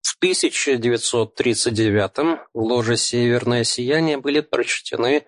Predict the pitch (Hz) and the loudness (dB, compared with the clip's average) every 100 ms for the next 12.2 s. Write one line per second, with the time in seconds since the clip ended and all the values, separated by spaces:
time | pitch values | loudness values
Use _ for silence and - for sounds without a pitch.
0 | - - 110 101 98 - 107 117 - 110 | -6 -2 0 0 -2 -2 -2 -2 -2 0
1 | 90 - - _ _ - 107 101 - 107 | 0 -2 -4 _ _ -2 0 0 0 -2
2 | - 120 107 98 95 95 90 - - 127 | 0 0 2 0 0 0 -2 -4 -4 2
3 | 117 95 - - 123 127 - _ _ _ | 2 0 -4 -2 -2 -2 -4 _ _ _
4 | - 117 117 117 120 123 120 - - - | -2 0 0 0 2 2 0 -2 -4 -8
5 | - - - 113 98 - 101 98 - 110 | -8 -4 0 0 -2 -2 -2 -2 0 0
6 | 98 - 95 98 92 - - 104 104 92 | -2 -2 -2 0 0 -2 0 2 2 0
7 | 98 90 95 107 104 107 98 - 110 92 | 0 0 0 0 0 -2 -2 0 0 0
8 | _ - - 127 120 107 104 113 110 - | _ -8 0 2 2 0 0 0 0 0
9 | 101 95 - - _ 135 131 127 110 101 | 0 0 -4 -12 _ -4 0 -2 -2 0
10 | 113 - - _ 156 123 123 131 123 - | 0 -2 -10 _ -4 0 2 2 0 -4
11 | - - - 139 - 135 135 139 131 143 | -4 -2 0 -2 -2 -4 0 0 0 0
12 | 139 - | 0 -2